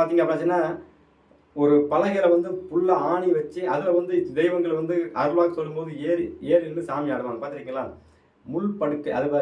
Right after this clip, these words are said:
பேர் முள் செருப்புன்னு சொல்லுவோம், முள், அஹ், முள் பாதகை, சரிங்களா? அந்த மாதிரி ஒரு பாதகையும் நீங்க வாங்கி வச்சு வழிபாடு செய்யலாம்.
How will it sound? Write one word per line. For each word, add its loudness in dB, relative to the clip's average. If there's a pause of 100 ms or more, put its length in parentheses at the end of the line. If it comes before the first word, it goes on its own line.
பேர் 0
முள் -4
செருப்புன்னு -4
சொல்லுவோம், -6
முள், -4 (260)
அஹ், -10 (100)
முள் -6
பாதகை, -2 (880)
சரிங்களா? -2 (140)
அந்த -4
மாதிரி 2
ஒரு -2
பாதகையும் 0
நீங்க -6
வாங்கி -4
வச்சு -6
வழிபாடு 0
செய்யலாம். -6